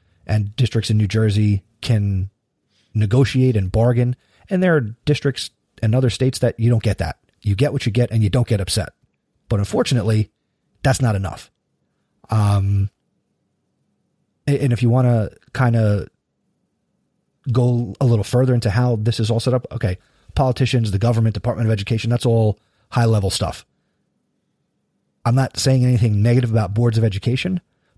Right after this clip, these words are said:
but right there is a small example of you have a group of people, for the most part, not educators,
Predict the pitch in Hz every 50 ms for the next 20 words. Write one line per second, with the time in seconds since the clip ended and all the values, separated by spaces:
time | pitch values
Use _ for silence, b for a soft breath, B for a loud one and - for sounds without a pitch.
0 | _ - 147 - - - 131 123 104 - 135 139 135 120 110 101 104 95 - 123
1 | 120 123 123 113 101 113 113 - - 110 101 107 117 120 127 123 110 110 101 98
2 | 110 131 123 123 113 - 165 170 - 110 101 101 101 _ _ _ _ _ _ _
3 | _ _ _ _ _ _ _ _ - - 139 147 165 208 233 - - - 107 107
4 | - - _ _ _ _ _ _ - - 107 110 123 131 127 - 127 110 98 95
5 | - 104 82 76 - - - - -